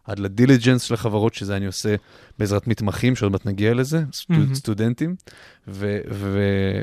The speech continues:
Speaker 1: ואחרי זה אני עושה את הקלוזינג, עם ה-, ה-, שזה אומר משא ומתן עם החברה, אה, מול עורכי הדין, עם המון סעיפים, הרבה טרמינולוגיה,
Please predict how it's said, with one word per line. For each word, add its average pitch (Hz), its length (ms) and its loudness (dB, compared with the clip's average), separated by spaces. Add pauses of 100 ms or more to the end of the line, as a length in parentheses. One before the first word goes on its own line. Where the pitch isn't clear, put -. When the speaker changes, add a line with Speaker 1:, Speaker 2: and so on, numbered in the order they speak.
Speaker 1:
ואחרי 101 360 0
זה 107 100 2
אני 101 80 2
עושה 104 160 -2
את 104 80 -2
הקלוזינג, 113 560 4
עם 95 120 -4
ה-, 95 40 -4
ה-, 101 500 -8
שזה 104 220 -10
אומר 101 360 -2
משא 104 240 -2
ומתן 104 380 2
עם 104 120 0
החברה, 113 480 0 (560)
אה, 98 140 2
מול 101 160 2
עורכי 101 240 0
הדין, 104 380 4
עם 101 120 2
המון 101 280 -2
סעיפים, 107 520 0
הרבה 95 180 -2 (320)
טרמינולוגיה, 101 720 -2